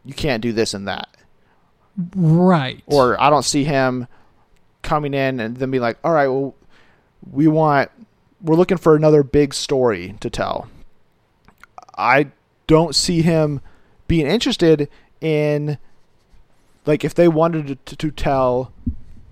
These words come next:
Speaker 1: a story after nine, whether it's set ten years after or whatever, and, but, and Rey and Poe and Finn, B B A, all these people are still in,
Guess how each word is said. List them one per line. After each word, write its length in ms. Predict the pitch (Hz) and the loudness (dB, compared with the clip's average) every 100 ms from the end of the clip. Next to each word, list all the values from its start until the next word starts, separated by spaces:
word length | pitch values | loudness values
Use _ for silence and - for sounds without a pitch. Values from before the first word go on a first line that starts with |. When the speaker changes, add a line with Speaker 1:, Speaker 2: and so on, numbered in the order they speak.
| - 123 | -8 -4
Speaker 1:
a 80 | |
story 600 | 131 - 143 127 123 120 - - - - | -4 -2 0 0 0 -2 -8 -18 -16 -4
after 640 | 117 131 - 139 127 123 | 0 0 -2 -2 0 -2
nine, 640 | 139 131 101 87 - 82 - - - - | -6 -6 -6 -6 -10 -16 -18 -20 -20 -6
whether 220 | 127 123 | -2 0
it's 120 | 117 - | 0 -2
set 280 | 135 110 | -4 -2
ten 220 | - 226 202 | 2 2 4
years 200 | 190 170 | 2 6
after 320 | 165 - 151 | 6 4 2
or 60 | 139 | 2
whatever, 420 | 131 113 95 110 - _ _ _ _ 120 | 4 2 0 -6 -14 _ _ _ _ -6
and, 160 | 117 | -2
but, 240 | 131 113 - | 2 0 0
and 220 | 131 123 120 | -6 -4 2
Rey 400 | 143 139 139 131 | 6 6 4 2
and 200 | 135 - | -2 -4
Poe 380 | - 127 120 117 | 0 2 2 0
and 120 | 123 | -4
Finn, 580 | - 117 113 110 113 110 | -8 -4 -2 -2 -4 -6
B 120 | 113 | -4
B 160 | 113 110 | 0 2
A, 120 | 113 | 2
all 160 | 123 | 2
these 80 | 135 | 0
people 140 | 139 117 | -2 -4
are 60 | |
still 220 | - 135 | -2 -2
in, 100 | 117 | -2